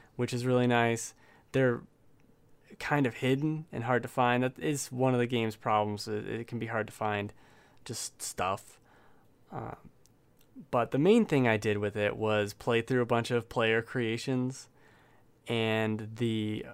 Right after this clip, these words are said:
what is it, Art's, Art's Dream, I believe, which is the, the main single player portion of the game that they made. Now, they made, uh,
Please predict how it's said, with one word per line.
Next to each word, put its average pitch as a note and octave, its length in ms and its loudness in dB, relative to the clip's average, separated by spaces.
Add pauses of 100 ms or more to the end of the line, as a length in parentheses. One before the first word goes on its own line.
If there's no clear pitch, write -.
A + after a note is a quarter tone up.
(180)
what A#2 120 -8
is A#2 120 -14
it, - 120 -18
Art's, - 600 0 (120)
Art's C#3+ 320 0
Dream, F3 640 2 (340)
I D#3 80 -8
believe, F3 600 -2 (680)
which B2+ 260 0
is A#2 300 0
the, A2+ 560 -2 (100)
the B2 220 -4
main B2 600 4
single A#2+ 420 2
player G#2+ 560 2
portion G#2 840 -4 (240)
of G#2+ 260 0
the A2 100 -8
game - 280 -8 (160)
that A2+ 120 -8
they G#2+ 140 0
made. G2 340 -6
Now, A2+ 140 0
they B2+ 140 4
made, D3 460 2 (800)
uh, G2+ 360 0